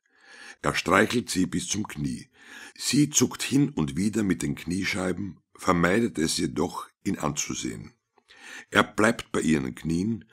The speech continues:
kommt nicht höher. Eine selbstgesetzte Grenze. Als Gymnasiast hat er sich, wenn er mit Mädchen weg war, auch immer für jedes Treffen eine Grenze gesetzt,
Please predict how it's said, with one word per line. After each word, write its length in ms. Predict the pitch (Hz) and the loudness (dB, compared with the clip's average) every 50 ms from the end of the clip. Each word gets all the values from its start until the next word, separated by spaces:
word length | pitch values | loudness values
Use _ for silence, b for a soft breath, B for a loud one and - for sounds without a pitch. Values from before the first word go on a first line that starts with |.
| b b b b _ | b b b b _
kommt 320 | - - 113 107 - - | 0 0 0 0 0 -2
nicht 260 | 107 107 - - - | -4 -4 -4 -4 -4
höher. 320 | 82 71 64 60 57 50 - - B B B B B B B B | -4 -4 -2 -4 -6 -6 -10 -16 B B B B B B B B
Eine 180 | - - 85 82 | 0 2 4 4
selbstgesetzte 1200 | 73 78 82 92 - - _ - - - - - - - 80 69 62 69 71 - - - - 87 | 4 4 2 0 0 -4 _ -12 -10 -10 -12 -12 -6 -2 -2 0 0 -2 -2 -2 -6 -6 -6 -4
Grenze. 560 | - - 71 65 62 62 - - - - - - _ _ _ _ _ _ _ _ _ B B B B B B B B B | -2 -2 -2 -2 -2 -6 -8 -10 -10 -12 -14 -18 _ _ _ _ _ _ _ _ _ B B B B B B B B B
Als 260 | - 95 95 90 - - | 2 4 4 4 0 -2
Gymnasiast 720 | 95 90 87 80 71 73 87 101 110 110 - - - - | -2 0 2 2 2 0 0 -2 0 -2 -2 -4 -4 -4
hat 120 | - - | -4 -2
er 80 | 69 69 | -2 -4
sich, 460 | 69 - - 104 - - - - B B B B B B B B B B | -4 -4 -6 -6 -8 -10 -14 -16 B B B B B B B B B B
wenn 220 | - 92 107 110 | 2 4 4 6
er 80 | 107 95 | 6 4
mit 220 | 80 78 73 - | 4 2 0 0
Mädchen 460 | - 87 110 127 123 - - 78 67 60 | 0 2 2 2 2 -2 -6 -6 -6 -6
weg 220 | 64 69 - - | -6 -6 -6 -6
war, 320 | 67 71 78 92 85 b b b b b _ - | -6 -4 -4 -4 -6 b b b b b _ 2
auch 260 | 90 107 117 - - - | 4 4 4 2 -2 -2
immer 420 | 82 85 85 85 95 104 90 - | 0 0 2 2 0 -2 -4 -6
für 200 | - - - 82 | -8 -2 0 0
jedes 460 | 73 69 76 98 107 120 - - - | 2 2 2 2 2 2 0 -2 -4
Treffen 560 | - 71 67 76 73 - - 87 98 - B B B B B B B | -4 -4 -4 -4 -4 -6 -6 -8 -8 -10 B B B B B B B
eine 180 | - 90 95 92 | -4 -2 -2 0
Grenze 460 | - 92 90 98 101 - - - 60 | 2 2 2 2 2 0 -2 -4 -6
gesetzt, 720 | 57 62 62 - - 58 - - - - - - - B | -6 -8 -8 -8 -8 -10 -10 -10 -10 -10 -10 -12 -14 B